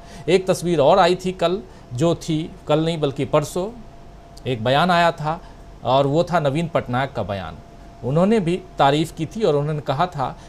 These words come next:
कि ये डबल इंजन की सरकार क्या होती है जो आप बार-बार डबल इंजन, डबल इंजन कहते हो। तो उन्होंने भी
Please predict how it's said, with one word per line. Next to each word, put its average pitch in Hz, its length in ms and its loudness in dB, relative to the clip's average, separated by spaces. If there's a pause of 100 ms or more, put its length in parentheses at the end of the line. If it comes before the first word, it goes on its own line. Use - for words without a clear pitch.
(120)
कि 156 60 -2
ये 156 80 2
डबल 151 340 4
इंजन 202 300 0
की 196 100 -6
सरकार 185 380 -2
क्या 185 160 2
होती 113 340 -2
है 117 140 -4
जो 143 100 0
आप 139 140 4
बार-बार 135 420 0
डबल 127 240 -4
इंजन, 135 260 -6
डबल 120 220 -4
इंजन 120 160 -6
कहते 110 380 -10
हो। 110 80 -8 (840)
तो 165 120 2
उन्होंने 226 360 2
भी 143 400 -4